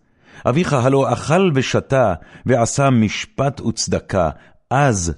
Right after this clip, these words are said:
טוב לו. דן דין עני ואביון, אז טוב. הלא היא הדעת אותי, נאום אדוני. כי אין עיניך בלבך, כי אם על ביצעיך,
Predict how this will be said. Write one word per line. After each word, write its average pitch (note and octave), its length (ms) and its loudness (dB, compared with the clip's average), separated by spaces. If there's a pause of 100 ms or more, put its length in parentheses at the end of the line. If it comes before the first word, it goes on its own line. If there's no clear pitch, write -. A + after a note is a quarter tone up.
(140)
טוב E2+ 320 0
לו. B1+ 220 -6 (640)
דן E2+ 400 -2
דין F2 280 0
עני F2 540 0
ואביון, F2 640 -2 (400)
אז G#2+ 480 -2
טוב. D2+ 360 -2 (540)
הלא C3 240 -2
היא G2+ 260 2 (240)
הדעת G2 680 -2
אותי, D#2+ 420 -8 (380)
נאום E2+ 360 -2
אדוני. C#2+ 460 -8 (800)
כי - 100 -14 (160)
אין F#2 400 -2 (100)
עיניך F2 520 -2
בלבך, F2 720 -2 (540)
כי B2+ 100 -2
אם C#3 360 0
על A2+ 160 -2
ביצעיך, G#2 760 -6